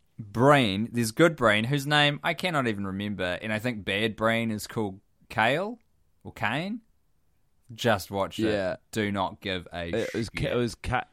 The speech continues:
Speaker 2: it was Cade is the good Brain, and
Speaker 1: Oh,
Speaker 2: Kale
Speaker 1: really?
Speaker 2: is the
Speaker 1: <laughs>
Speaker 2: bad.
Speaker 1: It's ringing a miss. So Cade is the naughty one,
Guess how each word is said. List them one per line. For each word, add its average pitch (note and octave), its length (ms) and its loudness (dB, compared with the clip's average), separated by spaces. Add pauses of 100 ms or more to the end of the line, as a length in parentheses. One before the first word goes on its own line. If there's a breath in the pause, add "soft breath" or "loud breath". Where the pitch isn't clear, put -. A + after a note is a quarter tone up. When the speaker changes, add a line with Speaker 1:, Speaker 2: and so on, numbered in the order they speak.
(200)
Speaker 2:
it G#2 40 -2
was A2 180 -4
Cade G#2+ 760 -2 (100)
is G2+ 180 -8
the A2 100 -6
good G2 240 -4
Brain, G#2 200 -4
and G2 120 0
Speaker 1:
Oh, C3+ 160 10
Speaker 2:
Kale B2+ 220 4
Speaker 1:
really? B2 200 2
Speaker 2:
is - 120 -6
the F#2+ 60 -6
Speaker 1:
<laughs> E2+ 60 -10
Speaker 2:
bad. F2 180 -4
Speaker 1:
It's - 300 -6
ringing F#2+ 220 -6
a F2+ 60 -10
miss. F#2+ 260 -6 (560 soft breath)
So C3 300 2
Cade B2+ 500 2
is A2+ 220 -4
the A#2 160 -6
naughty A2 420 4
one, E2 340 -6